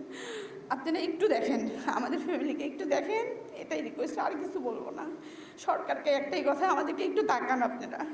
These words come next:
একটু, একটু দেখেন, বেশি না, সামান্য কিছু হেল্প করেন, মাসের একটা ব্যবস্থা করে দেন, আমরা যেন ভালোভাবে চলতে পারি। আমরা অনেক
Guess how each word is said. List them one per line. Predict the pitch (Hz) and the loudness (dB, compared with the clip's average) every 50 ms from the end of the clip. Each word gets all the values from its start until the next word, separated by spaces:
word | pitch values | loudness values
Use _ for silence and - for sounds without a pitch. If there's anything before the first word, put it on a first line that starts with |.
| - - - - - - - | -8 -10 -14 -14 -16 -8 -6
একটু, | 320 311 - 320 349 - - - - 392 | -6 -6 -4 -2 0 0 0 2 4 4
একটু | 427 427 403 403 | 4 6 4 4
দেখেন, | 294 196 - - - - - 294 | 4 4 2 2 0 -2 -2 -2
বেশি | 302 320 349 453 415 453 392 | 2 4 4 4 6 6 6
না, | 302 269 254 | 6 6 4
সামান্য | - 302 370 330 349 349 330 339 302 | 4 4 4 4 4 2 0 0 0
কিছু | - - - | -2 0 0
হেল্প | 311 302 285 294 285 285 - 285 | 2 4 4 4 4 2 0 0
করেন, | 302 254 262 262 269 277 | 2 2 2 4 4 2
মাসের | 277 247 262 262 359 277 262 | 2 2 2 0 2 2 2
একটা | 254 262 269 269 | 2 2 0 2
ব্যবস্থা | 262 240 220 254 269 - - 330 | 2 2 2 2 -2 0 0 0
করে | 320 240 247 247 240 | 2 2 0 0 0
দেন, | - 247 254 294 - - - - - - - - - - - | 0 0 -2 -2 -4 -8 -10 -12 -12 -14 -14 -12 -12 -4 -4
আমরা | 202 220 233 254 | -2 0 0 0
যেন | 233 269 302 | 0 0 0
ভালোভাবে | 277 214 - 285 311 339 359 339 339 349 320 - | 0 2 2 4 4 4 4 4 4 4 2 2
চলতে | - 262 233 - - 254 | 2 2 0 2 0 0
পারি। | - 247 247 262 269 | 0 0 0 2 2
আমরা | 269 302 302 294 311 302 294 - - 294 - - - | 2 4 4 4 6 6 6 4 2 -2 -4 0 0
অনেক | - 349 415 440 | 2 2 2 0